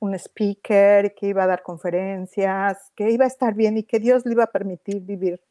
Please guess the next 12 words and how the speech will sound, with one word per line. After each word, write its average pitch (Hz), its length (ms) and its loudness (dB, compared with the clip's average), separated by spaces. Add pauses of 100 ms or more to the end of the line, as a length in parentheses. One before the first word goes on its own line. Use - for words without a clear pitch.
(200)
el 190 140 -4
tiempo 196 240 -4
que 175 100 -8
fuera 160 220 -6
necesario. - 500 -10 (1800)
Pero 285 180 6
después 320 420 -2
de 320 180 2
eso 302 240 -4
todo 294 280 0
cambió 220 640 -4
y 240 300 -8